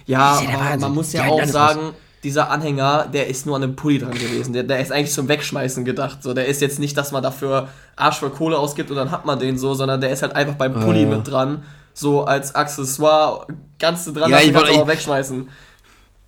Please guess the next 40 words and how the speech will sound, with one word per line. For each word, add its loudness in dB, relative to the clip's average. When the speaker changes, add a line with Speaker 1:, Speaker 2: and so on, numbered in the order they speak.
Speaker 2:
Ich 0
wollte 6
aber 8
auch 6
nicht 2
sagen, 6
dass 4
es -8
diese, -2
Speaker 1:
Nein, 6
nein, 4
nein. -2
Speaker 2:
dass 2
dieses -6
Accessoire 4
übel 4
krass 2
ist, -4
beziehungsweise -2
in 0
der 0
Verarbeitung, 2
ja. 2
Ich -14
wollte -2
einfach 2
nur 6
sagen, 6
dass 0
diese -2
Idee 8
hinter 2
dieser 2
Art 4
von -6
Kette -2
eigentlich -4
ziemlich -2
genial -2
ist. -8